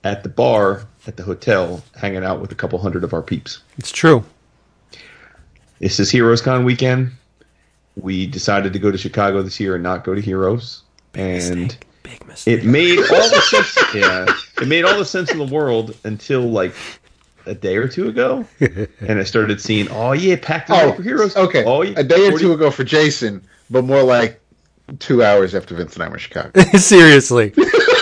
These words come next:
Speaker 2: It's like, the fuck we doing here?
Speaker 1: Listen, it's, it's, I don't, you guys are callous because you apparently don't,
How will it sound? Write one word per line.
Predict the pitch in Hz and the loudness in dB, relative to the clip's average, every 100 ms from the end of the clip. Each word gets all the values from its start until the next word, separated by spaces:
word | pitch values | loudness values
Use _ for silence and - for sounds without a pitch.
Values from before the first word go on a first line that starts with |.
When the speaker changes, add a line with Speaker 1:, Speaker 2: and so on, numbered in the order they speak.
| 508 - 508 - 554 - 539 - - - - | 2 4 2 2 -2 0 -2 0 0 -2 -2
Speaker 2:
It's | - - 202 | -6 0 2
like, | 165 | 4
the | 185 | 4
fuck | 175 214 214 | 6 6 6
we | 214 | 4
doing | 185 180 147 | 6 8 8
here? | 135 120 104 | 6 4 2
Speaker 1:
Listen, | - | -2
it's, | - - - - | -4 -4 -8 -10
it's, | 127 127 - 127 | -8 -6 -2 0
I | 139 | 0
don't, | 147 - - - 98 - - - - | 0 -2 -6 -14 -16 -20 -20 -20 -14
you | 120 165 | -8 -2
guys | 143 117 | -2 -2
are | |
callous | 104 131 131 104 - | -6 -4 -4 -4 -10
because | 104 - 101 92 - | -14 -10 -10 -12 -16
you | 104 110 | -12 -12
apparently | - 110 90 95 | -6 -6 -6 -8
don't, | 101 98 87 | -8 -8 -10